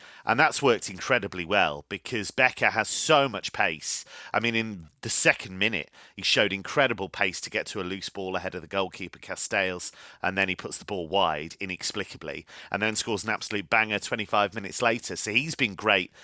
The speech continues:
since moving into the centre. Awoniyi feels trusted, has had a good run in the team, is scoring goals.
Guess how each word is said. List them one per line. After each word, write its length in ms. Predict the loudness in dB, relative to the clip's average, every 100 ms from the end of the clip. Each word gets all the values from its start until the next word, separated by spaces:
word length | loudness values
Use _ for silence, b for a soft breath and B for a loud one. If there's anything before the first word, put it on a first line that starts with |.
| B -6
since 280 | -6 -4
moving 280 | -2 -2 -2
into 240 | -8 -8 -8
the 100 | -4
centre. 560 | 0 -2 -2 2 2 2 B B 2
Awoniyi 640 | 4 4 4 4 4 0
feels 340 | 0 0 0
trusted, 800 | -2 2 4 4 2 2 2 0
has 160 | -4 -2
had 120 | -4
a 60 | -2
good 260 | -2 0
run 240 | 4 2 2
in 160 | -4
the 80 | -4
team, 500 | -2 0 0 -2 -6 B B B
is 120 | -2
scoring 520 | -2 0 0 0 -2 4
goals. 580 | 6 6 4 -2 -4